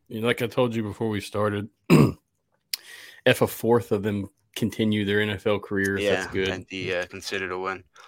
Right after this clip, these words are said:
Speaker 2: Let's see, um, I mean, um, oh, um,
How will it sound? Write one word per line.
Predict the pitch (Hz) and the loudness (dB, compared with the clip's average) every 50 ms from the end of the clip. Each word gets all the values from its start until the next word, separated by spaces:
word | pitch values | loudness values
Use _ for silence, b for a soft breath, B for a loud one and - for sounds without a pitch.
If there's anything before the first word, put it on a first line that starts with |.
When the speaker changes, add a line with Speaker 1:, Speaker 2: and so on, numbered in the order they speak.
| B B B B | B B B B
Speaker 2:
Let's | - 98 - - | -12 -10 -8 -10
see, | - - 95 92 90 90 | -10 -8 -8 -6 -4 -4
um, | 90 90 85 - - - - | -2 -4 -4 -6 -8 -4 0
I | 107 113 | 0 0
mean, | 113 113 113 110 104 104 | 0 0 -2 -4 -2 -2
um, | 101 101 101 98 98 - - - _ _ _ _ _ _ _ _ - - _ - | -2 -2 -2 -4 -6 -10 -16 -20 _ _ _ _ _ _ _ _ -20 -6 _ 8
oh, | 147 151 117 104 104 - - | 10 10 10 8 6 2 -2
um, | - 110 117 117 117 110 110 113 110 101 | 2 4 6 6 6 6 4 0 -4 -8